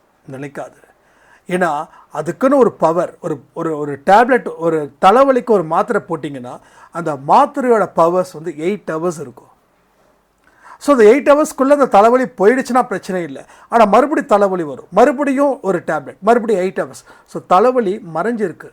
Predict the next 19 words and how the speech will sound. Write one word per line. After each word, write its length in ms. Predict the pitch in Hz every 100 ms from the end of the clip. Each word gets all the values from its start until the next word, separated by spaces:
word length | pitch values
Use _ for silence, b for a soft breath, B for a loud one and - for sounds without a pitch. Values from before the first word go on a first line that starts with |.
| -
இரவு 300 | 156 147 127 -
தீரல. 360 | 202 220 147 139 _ _ _ _ _ _ _ _ _ b b b b b b
அப்ப 180 | 226 180
ஆன்மா 400 | 190 302 311 285
கிட்ட 160 | 226
பேசுறதுன்றது 960 | 226 214 220 220 208 180 170 175 180 165 -
தானாவே 800 | 190 214 240 240 233 226 240 233
அந்த 200 | 185 165 -
பிரச்சனைகளுக்கு 580 | 233 - 185 175 165
உண்டான 240 | 156 147 135 - -
சொல்யூஷன்ஸை 800 | 165 196 185 160 135 127 110 - _ b b b
அது 260 | 147 147 139 -
பவர்ஃபுல்லா 560 | 156 180 - 160 170
கொண்டு 260 | 165 143 135
போய் 180 | 147 139
சேர்க்கும். 680 | - - 165 160 _ 131 - _ -
இது 200 | 139 131
ரொம்ப 360 | 135 170 190
இம்பார்ட்டன்ட். 600 | 180 135 123 123 _ _